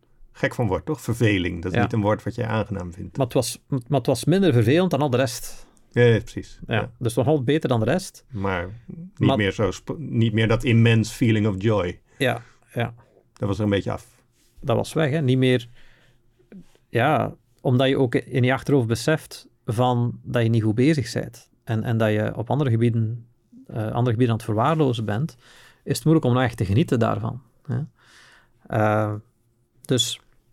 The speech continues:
Speaker 1: Ja, maar je had het over die vicieuze cirkel. Van dan ging je dat weer onderdrukken met gamen. Maar dat werkte dus op een gegeven moment niet meer, die cirkel.
Speaker 2: Mm, wel,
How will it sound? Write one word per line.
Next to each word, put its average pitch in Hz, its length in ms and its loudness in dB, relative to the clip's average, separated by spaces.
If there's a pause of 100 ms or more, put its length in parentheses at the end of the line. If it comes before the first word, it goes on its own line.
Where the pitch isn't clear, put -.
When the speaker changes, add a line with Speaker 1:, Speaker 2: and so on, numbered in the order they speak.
(440)
Speaker 1:
Ja, 110 140 0
maar 107 120 2
je 107 60 4
had 131 140 2
het - 160 -4
over 92 140 -6
die 95 120 -2
vicieuze 104 540 0
cirkel. 117 400 0
Van 101 180 -4
dan 95 340 -2
ging - 220 -4
je 95 60 -2
dat 95 140 -2
weer 98 140 -2
onderdrukken 107 580 0
met 107 240 2
gamen. 107 300 2
Maar 98 120 -2
dat 104 120 0
werkte 123 300 2
dus 101 160 -2
op 87 60 -6
een - 60 -16
gegeven 95 240 -6
moment 92 120 -6
niet 92 100 -6
meer, 85 160 -14
die 101 120 -4
cirkel. 90 460 -6 (3750)
Speaker 2:
Mm, 131 240 2
wel, 131 460 2